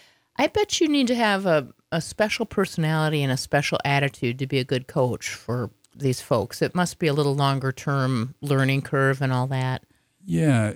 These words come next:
Speaker 2: uh, patience is a big word, but caring is another big word. You know, you're, you're, you're giving up,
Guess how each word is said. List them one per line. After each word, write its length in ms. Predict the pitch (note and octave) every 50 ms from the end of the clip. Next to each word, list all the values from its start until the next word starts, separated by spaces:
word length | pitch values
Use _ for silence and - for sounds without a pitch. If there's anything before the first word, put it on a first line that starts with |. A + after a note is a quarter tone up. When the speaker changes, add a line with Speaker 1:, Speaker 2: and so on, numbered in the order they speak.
| - -
Speaker 2:
uh, 220 | C3+ - - - - - - _
patience 540 | - - D#3+ D3+ C#3+ - C3+ A2+ G#2 - -
is 140 | B2 F#2+ G2
a 60 | A2
big 240 | G2+ A#2 A2+ G#2 A2
word, 460 | A2+ A2 A2 G#2 G#2 G#2 G#2 G#2+ - _ _ _ _
but 340 | - A2+ A2+ - _ _ _
caring 480 | - - B2+ B2 B2 A#2+ A2 G#2 G2+
is 120 | G2 G2+ G2+
another 320 | G#2+ G#2 G#2 G#2+ G2+ F#2+
big 240 | F#2+ - A2 G#2+ -
word. 400 | G#2 G2+ F#2+ F#2+ F2+ - - - _ _
You 100 | - C#3+
know, 140 | A2+ G#2+ G#2+
you're, 300 | G#2+ G2+ G2+ G#2 A2+ - -
you're, 160 | B2 A2+ G#2 A2+ -
you're 140 | C3+ A#2+ A2
giving 400 | G2 - C3+ C3 C3+ C3 B2 B2
up, 340 | A#2+ A#2+ A#2+ A#2 - _